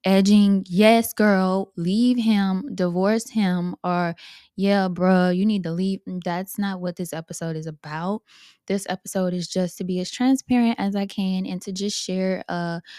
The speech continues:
a limelight of what I experienced and what I went through, because ultimately,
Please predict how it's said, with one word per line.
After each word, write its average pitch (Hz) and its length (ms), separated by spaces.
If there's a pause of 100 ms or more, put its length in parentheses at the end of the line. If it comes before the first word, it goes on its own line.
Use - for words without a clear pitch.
(160)
a 196 120
limelight 180 640
of 175 200
what 175 260
I 170 160
experienced 170 580
and 170 100
what 165 140
I 165 120
went 165 260
through, 180 140
because 175 480 (640)
ultimately, 233 840